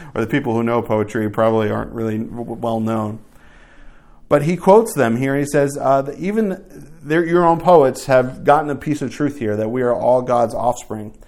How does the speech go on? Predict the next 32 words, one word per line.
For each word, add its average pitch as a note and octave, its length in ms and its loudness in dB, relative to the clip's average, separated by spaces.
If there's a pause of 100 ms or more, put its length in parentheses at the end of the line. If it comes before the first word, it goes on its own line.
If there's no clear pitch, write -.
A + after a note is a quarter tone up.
(360)
And C#3 240 -2
indeed, D3 520 2
all D3+ 240 6
Go-, F3+ 140 2
all E3+ 300 4
truth F3 360 0
is B2+ 160 -4
God's B2 320 0
truth, B2 460 -4
if C#3 180 -6
indeed A#2+ 280 -2
it's A2 160 -6
truth. A2 320 -4
I'm G#2+ 60 -6
not A#2 140 -6
saying A2+ 200 -2
that G#2 260 -6 (220)
things C3 200 2
that A#2 120 0
people A#2 240 -2
claim C3+ 320 0
are G#2+ 80 -2
truth G2+ 320 -4
are G2+ 80 -6
God's G2+ 260 -4
truth, G2+ 300 -6
but A2 100 -4
if G#2+ 140 -6
th-, - 160 -8
something D#3 280 -2
is A#2+ 60 -2
real, A#2 440 0